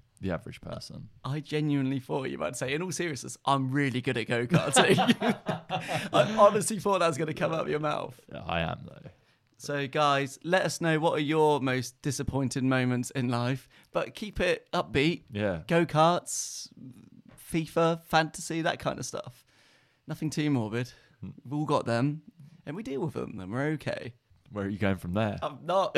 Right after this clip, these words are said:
Speaker 1: <laughs> I'm
Speaker 2: Going
Speaker 1: passing
Speaker 2: home.
Speaker 1: over to me. Well, there we go, guys. I hope you enjoyed this week's episode of Lower Your Expectations. Uh, remember, if you did not know, we are on Spotify now. We're on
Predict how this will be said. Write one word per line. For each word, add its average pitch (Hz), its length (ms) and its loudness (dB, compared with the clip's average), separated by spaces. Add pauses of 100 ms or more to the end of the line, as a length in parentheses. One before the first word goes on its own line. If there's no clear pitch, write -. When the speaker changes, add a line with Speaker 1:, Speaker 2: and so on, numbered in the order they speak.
(100)
Speaker 1:
<laughs> - 80 4
I'm 202 420 10 (220)
Speaker 2:
Going 180 220 8
Speaker 1:
passing 175 340 10
Speaker 2:
home. - 20 6
Speaker 1:
over 165 240 6
to - 120 -4
me. 170 400 4 (460)
Well, 131 140 6
there 165 180 12
we 185 80 10
go, 190 220 8
guys. 143 320 10
I 131 100 12
hope 156 140 8
you 147 100 4
enjoyed 143 400 8
this 143 280 4
week's 139 400 2
episode 139 420 4
of 95 160 2
Lower 101 160 4
Your 110 140 6
Expectations. 117 720 -2 (420)
Uh, 101 300 6
remember, 113 420 6
if 92 160 0
you 101 60 -4
did 92 160 -2
not 101 180 -2
know, 92 320 4
we 90 180 0
are 85 100 0
on 80 100 -2
Spotify 90 760 -4
now. 87 460 -4
We're 87 160 -4
on 82 280 -4